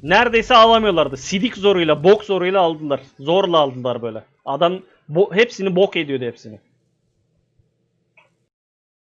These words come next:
Ya bu oyunun hiç adaleti yok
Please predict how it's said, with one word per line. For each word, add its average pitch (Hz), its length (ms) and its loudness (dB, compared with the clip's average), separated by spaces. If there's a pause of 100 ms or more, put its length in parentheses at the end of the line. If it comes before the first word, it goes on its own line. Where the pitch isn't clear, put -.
(1900)
Ya 185 180 -10
bu 160 120 -2
oyunun 165 240 -4
hiç 160 140 -12
adaleti 151 520 -4
yok 147 100 -10